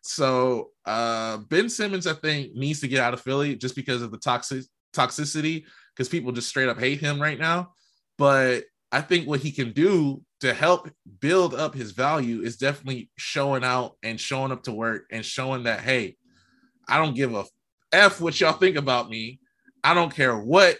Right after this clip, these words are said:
y'all saying about me. I don't care how y'all feel about me. I'm trying to get this money, one, and two, I'm trying to show that I'm a, I'm not a scrub," because that's what everybody feels he is right now. They think he's a clown. They think he's a scrub.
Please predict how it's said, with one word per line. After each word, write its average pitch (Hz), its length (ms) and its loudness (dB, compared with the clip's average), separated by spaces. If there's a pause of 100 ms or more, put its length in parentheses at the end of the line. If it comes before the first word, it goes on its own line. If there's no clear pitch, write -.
y'all 147 220 0
saying 175 360 -4
about 117 320 -2
me. 120 160 -10
I 131 80 2
don't 151 160 0
care 120 120 0
how 160 260 2
y'all 123 220 2
feel 226 300 4
about 117 340 0
me. 110 240 -10 (520)
I'm 190 140 6
trying 180 200 4
to 156 40 4
get 139 180 -2
this 117 160 -6
money, 254 360 6
one, 190 500 4 (160)
and 165 160 -2
two, 170 680 4
I'm 202 180 2
trying 180 220 2
to 170 60 0
show 180 320 4
that 135 300 2 (140)
I'm 170 160 4
a, 175 200 0
I'm 151 140 0
not 143 200 2
a 151 40 -4
scrub," 170 520 0
because 143 440 -4
that's 135 260 0
what 160 300 -8
everybody 139 400 2
feels 165 300 -2
he 165 160 -4
is 160 160 -4
right 107 160 -4
now. 95 120 -6
They 113 120 -6
think 127 200 -10
he's 120 140 -4
a 110 60 -10
clown. 156 320 -2
They 127 60 -8
think - 200 -12
he's 110 160 -12
a - 60 -18
scrub. 160 440 -2